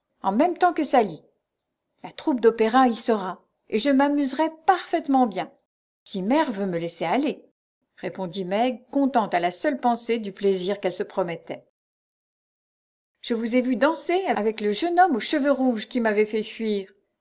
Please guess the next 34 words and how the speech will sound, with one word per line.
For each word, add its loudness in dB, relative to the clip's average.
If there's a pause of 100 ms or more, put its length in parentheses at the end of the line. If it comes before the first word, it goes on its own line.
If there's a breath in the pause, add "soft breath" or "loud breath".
(120)
Était-il 0
aimable ? » « 2 (840)
Oh, 2
excessivement ! 0 (300)
J'ai -2
dansé 0
avec 2
lui 2
une 0
délicieuse 0
redova. 2 (960)
D'abord, 2
il -4
n'a 0
pas 2
les 2
cheveux -4
rouges, 0 (280)
il 2
les 4
a 6
blonds. » -2 (1400)
Il 2
ressemblait 4
à 6
une -2
sauterelle 2
quand -8
il 2
a 6
fait 2
le 0
nouveau 0
pas. -4